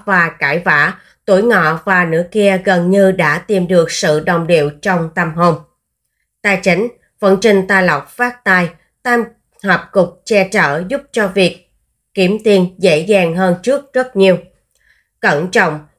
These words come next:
tránh tỏ ra tiêu cực, vội vàng mỗi khi gặp vấn đề không hay nào đó.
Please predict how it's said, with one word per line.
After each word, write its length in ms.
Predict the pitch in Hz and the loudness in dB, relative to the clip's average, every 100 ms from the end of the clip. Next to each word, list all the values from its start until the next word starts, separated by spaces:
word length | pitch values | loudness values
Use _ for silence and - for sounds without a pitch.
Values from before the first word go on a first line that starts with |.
| _ | _
tránh 280 | - 180 208 233 | -4 -4 -4 -2
tỏ 180 | 170 | -2
ra 360 | 185 214 185 180 - | 0 0 0 -2 -4
tiêu 160 | 202 190 | -4 0
cực, 300 | 202 185 - _ - | 0 0 -6 _ -4
vội 220 | 165 160 | 0 0
vàng 360 | 190 185 175 - | 0 0 -2 -6
mỗi 220 | 185 156 156 | -2 -2 -2
khi 280 | 202 185 170 | 0 0 0
gặp 240 | 165 - - | -2 -4 -6
vấn 220 | 175 202 | -4 0
đề 260 | 190 175 160 | 0 0 -2
không 340 | - 190 175 | -4 -2 0
hay 280 | 180 175 165 | 2 2 0
nào 240 | 170 151 | 0 0
đó. 380 | 143 143 185 | 0 0 -2